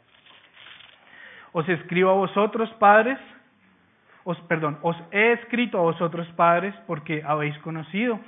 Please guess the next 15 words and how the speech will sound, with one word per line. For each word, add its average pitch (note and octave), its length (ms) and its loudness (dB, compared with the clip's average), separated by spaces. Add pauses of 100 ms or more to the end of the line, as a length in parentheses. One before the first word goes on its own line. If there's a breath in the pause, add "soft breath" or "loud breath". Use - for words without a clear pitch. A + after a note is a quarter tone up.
(220 loud breath)
al E3 160 -2
que E3 140 -2
es E3 80 -4
desde F3 160 -6
el F3+ 100 -6
principio. F3+ 600 -6 (320 loud breath)
Os F3+ 160 -6
he G#3+ 120 6
escrito A3+ 380 -2
a - 20 2
vosotros, F#3+ 480 -4
jóvenes, G3+ 440 -2 (120)
porque D#3 320 -8
sois G3+ 300 0 (120)
fuertes G3 440 -2